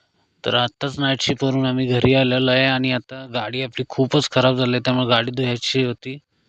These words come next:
तर, अ, गाडी अंगणामध्ये लावली आणि धुवायला सुरुवात केली आम्ही. बघू शकता की मुलंही खूप एक्सायटेड होती गाडी धुण्यासाठी.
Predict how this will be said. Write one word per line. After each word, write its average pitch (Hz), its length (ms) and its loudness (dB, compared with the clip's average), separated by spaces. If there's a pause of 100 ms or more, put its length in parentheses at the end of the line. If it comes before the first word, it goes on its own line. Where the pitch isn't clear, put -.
(600)
तर, 120 160 -4
अ, 120 320 -2
गाडी 120 280 -2
अंगणामध्ये 131 500 -4
लावली 123 320 -4
आणि 127 220 -6
धुवायला 120 360 -2
सुरुवात 117 400 -2
केली 113 220 -2
आम्ही. 113 240 -6 (320)
बघू 120 240 -6
शकता 131 400 -4
की 131 180 -2
मुलंही 127 420 2
खूप 135 140 0
एक्सायटेड 135 600 4
होती 123 240 0
गाडी 123 260 2
धुण्यासाठी. 117 640 -4